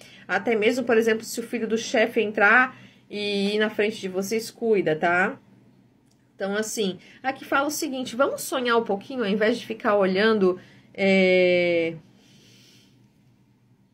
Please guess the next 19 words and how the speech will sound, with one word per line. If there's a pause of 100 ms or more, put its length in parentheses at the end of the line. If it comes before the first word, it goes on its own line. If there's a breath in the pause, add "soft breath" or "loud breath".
(600 loud breath)
Me
veio
uma
palavra
que
eu
não
posso
falar
aqui,
que
senão
vai
ter
problema. (720 loud breath)
Pra
não
olhar
o